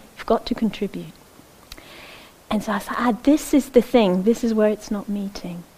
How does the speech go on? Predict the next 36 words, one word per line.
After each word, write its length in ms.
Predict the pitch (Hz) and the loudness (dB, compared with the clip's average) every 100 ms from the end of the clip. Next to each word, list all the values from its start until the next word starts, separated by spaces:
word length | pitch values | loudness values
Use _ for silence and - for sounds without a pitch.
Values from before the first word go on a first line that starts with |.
| - | -20
Yeah. 100 | - - - | -20 -20 -16
So 60 | 196 | -14
staying 480 | - - 240 240 226 | -4 4 6 6 6
open, 580 | 208 196 - 180 185 190 | 4 2 -2 -6 -4 -6
saying, 260 | 196 190 - - | -6 -6 -8 -6
"My 140 | 214 | -4
own 220 | - 226 220 | 2 4 6
triggering, 560 | 226 214 208 208 208 - - - - | 6 6 6 4 2 -4 -16 -20 -2
I'm 140 | 214 | 2
getting 280 | 202 196 196 | 6 6 4
triggered. 480 | - 196 190 190 - | 4 4 4 2 0
Why 100 | - | 0
are 60 | 285 | 2
you 120 | 277 | 2
not 180 | 294 285 | 2 0
listening 360 | 294 294 277 | -2 2 2
to 80 | 285 | 4
her? 300 | 277 277 254 - 277 - - 277 - - 262 240 - - | 4 4 2 -6 -10 0 4 4 4 -8 -8 -8 -12 -6
<laughs> 320 | 240 226 208 - - | -2 -2 -4 -6 -4
Look 160 | 359 - | -2 8
how 120 | 339 | 8
beautiful 500 | 381 370 311 - 320 | 12 10 10 8 8
she 200 | 302 330 | 8 6
is." 280 | 311 285 - - 622 - - - - 240 226 208 - - - - - - - - 285 | 8 6 2 -8 -10 -10 -14 -20 -8 -6 -4 -6 -8 -20 -20 -20 -18 -18 -20 -18 -16
Keep 220 | - 269 | 2 6
it 80 | 277 | 8
in, 280 | 240 220 202 - | 6 4 0 -2
keep 200 | - 254 | 2 6
it 80 | 233 | 8
in, 200 | 240 214 | 8 6
don't 240 | 247 285 | 4 4
say 200 | 277 220 | 4 6
that, 180 | 208 - | 4 2
it's 120 | - | 2
not 160 | 247 202 | 0 4
helping. 460 | 233 220 220 196 | 2 2 0 -4